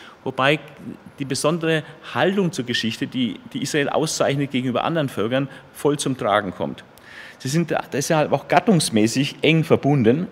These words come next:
eben als Geschichtsbücher. Und darüber hinaus eint sie auch die spezifisch israelische, theozentrische Geschichtsschau, also die Geschichte von Gott her zu betrachten. Die, und diese Geschichtsschau,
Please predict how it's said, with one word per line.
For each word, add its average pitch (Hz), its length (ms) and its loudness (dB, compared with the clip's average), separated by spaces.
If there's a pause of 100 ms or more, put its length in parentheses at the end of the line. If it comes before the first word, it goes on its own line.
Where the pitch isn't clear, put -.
(160)
eben 123 240 0
als - 400 -2
Geschichtsbücher. - 920 -2 (1080)
Und - 80 2
darüber 165 300 8
hinaus 165 480 4
eint 160 240 6
sie - 200 -2
auch 175 400 4 (520)
die 160 60 -2
spezifisch 196 720 0
israelische, 175 760 2 (360)
theozentrische 156 840 0
Geschichtsschau, 120 880 -2 (260)
also 127 140 -8
die 131 100 -10
Geschichte 156 380 -6
von 147 180 -4
Gott - 240 -4
her 127 120 0
zu 127 120 -2
betrachten. 113 640 -6 (960)
Die, 165 320 2 (260)
und 135 140 -4
diese 180 220 2
Geschichtsschau, 147 800 2